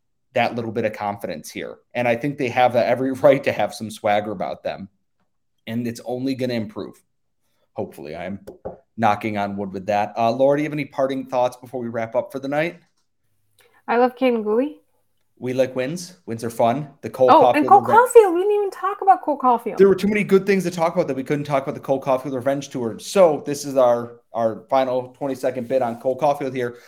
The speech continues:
Speaker 1: Uh, Dominic Ducharme should be banned from ever coaching in hockey again because he did that to Cole Caulfield, who continues to
Speaker 2: To
Speaker 1: go
Speaker 2: be
Speaker 1: on
Speaker 2: amazing.
Speaker 1: his revenge tour.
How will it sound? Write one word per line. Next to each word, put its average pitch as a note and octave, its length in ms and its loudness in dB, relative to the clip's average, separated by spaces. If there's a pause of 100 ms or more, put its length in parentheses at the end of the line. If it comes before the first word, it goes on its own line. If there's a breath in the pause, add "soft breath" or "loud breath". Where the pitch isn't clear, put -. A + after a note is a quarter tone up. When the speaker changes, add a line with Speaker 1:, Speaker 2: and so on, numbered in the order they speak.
(140 soft breath)
Speaker 1:
Uh, C3 120 4
Dominic D#3+ 420 2
Ducharme C#3+ 360 -2
should C3+ 140 -12
be B2+ 60 -6
banned A#2+ 280 -4
from A#2 100 -6
ever A2+ 160 -4
coaching A#2 300 -10
in G2+ 60 -12
hockey A2+ 280 -6
again A2+ 180 -6
because A2 240 -12
he A#2+ 120 -12
did A#2+ 180 -8
that A2+ 200 0
to - 60 -20
Cole A#2+ 160 -4
Caulfield, E3 460 0 (200 soft breath)
who A3 140 2
continues A#3+ 840 -2 (260)
to E3+ 140 -6 (100)
Speaker 2:
To F#3+ 80 -2
Speaker 1:
go F#3 80 10
Speaker 2:
be G#3 100 8
Speaker 1:
on G3+ 120 6
Speaker 2:
amazing. F3 180 0
Speaker 1:
his F3+ 180 0
revenge C3 460 -4
tour. B1 320 -12